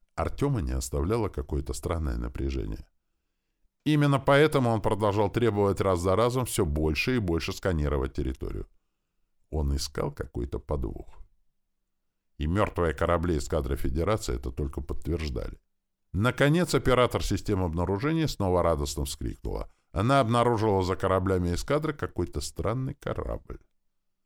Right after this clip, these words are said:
Артем принялся вчитываться в данные, поступающие из сенсорного комплекса. Форма корабля вытянутый эллипс.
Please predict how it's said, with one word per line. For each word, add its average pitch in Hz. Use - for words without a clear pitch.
Артем -
принялся 90
вчитываться 67
в 65
данные, 78
поступающие 62
из -
сенсорного 62
комплекса. -
Форма 123
корабля 110
вытянутый 143
эллипс. -